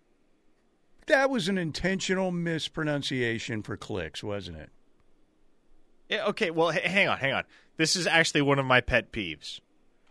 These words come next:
Speaker 2: When people go, "Well, this is just for click." Desmond Howard didn't want him to click on anything. It was just
Speaker 1: Well,
Speaker 2: what
Speaker 1: yeah,
Speaker 2: he,
Speaker 1: I
Speaker 2: what he
Speaker 1: guess.
Speaker 2: was doing was he was being a Pat McAfee wannabe.
Speaker 1: Mm-hmm. Yeah, I agree with that. If he
Speaker 2: He
Speaker 1: didn't
Speaker 2: was
Speaker 1: miss it,
Speaker 2: mimicking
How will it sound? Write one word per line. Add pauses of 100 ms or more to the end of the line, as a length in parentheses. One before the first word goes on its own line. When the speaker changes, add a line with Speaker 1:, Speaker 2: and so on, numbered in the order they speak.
(280)
Speaker 2:
When
people
go,
"Well,
this
is
just
for
click."
Desmond
Howard
didn't
want
him
to
click
on
anything. (580)
It
was
just (140)
Speaker 1:
Well,
Speaker 2:
what
Speaker 1:
yeah,
Speaker 2:
he,
Speaker 1:
I
Speaker 2:
what
he
Speaker 1:
guess.
Speaker 2:
was
doing
was
he
was
being
a
Pat
McAfee
wannabe.
Speaker 1:
Mm-hmm. (160)
Yeah,
I
agree
with
that. (560)
If
he
Speaker 2:
He
Speaker 1:
didn't
Speaker 2:
was
Speaker 1:
miss
it,
Speaker 2:
mimicking